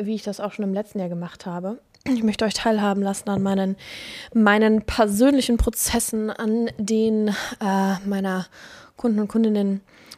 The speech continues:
Und, äh, ja, freue mich, euch da dieses Jahr mitzunehmen. Ich hoffe, ihr seid richtig gut reingerutscht, ähm, und habt das Jahr so gestartet, wie es euch taugt. Oder ihr lernt jetzt Stück für Stück das Jahr so zu gestalten, wie es euch taugt. Und auch das ist ja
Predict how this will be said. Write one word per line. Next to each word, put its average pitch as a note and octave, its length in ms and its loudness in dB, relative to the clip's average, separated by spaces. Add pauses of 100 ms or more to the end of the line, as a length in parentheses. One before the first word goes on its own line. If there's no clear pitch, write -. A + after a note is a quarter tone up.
(160)
Und, G3 440 2
äh, F#3+ 160 2
ja, B3 240 2
freue A3 200 0
mich, A3 120 0
euch G#3+ 120 -6
da G#3+ 80 2
dieses G3+ 220 0
Jahr G3+ 100 2
mitzunehmen. G3 440 0
Ich - 100 -6
hoffe, A3 140 -2
ihr G#3+ 60 2
seid G3+ 160 0
richtig - 220 -2
gut F#3+ 180 -2
reingerutscht, A3+ 760 2 (480)
ähm, G#3 460 4 (120)
und G#3 280 2
habt - 180 -8
das G#3+ 220 -2
Jahr G3+ 420 4
so G3+ 180 -2
gestartet, G3+ 920 0
wie G3+ 280 0
es - 200 -6
euch G3 260 -2
taugt. - 540 0 (480)
Oder E4 520 4
ihr A#3+ 380 4 (300)
lernt A3+ 340 4
jetzt A3 220 0
Stück - 220 0
für A3+ 140 0
Stück - 320 0 (260)
das A3 160 2
Jahr G#3 160 4
so G#3 100 -4
zu G#3+ 160 -2
gestalten, A3+ 440 -2
wie G3 100 0
es F#3+ 100 -6
euch F#3 140 -6
taugt. G3+ 360 -10
Und G3 120 0
auch G3 120 -2
das A3 200 -2
ist G#3 140 -2
ja F#3+ 180 2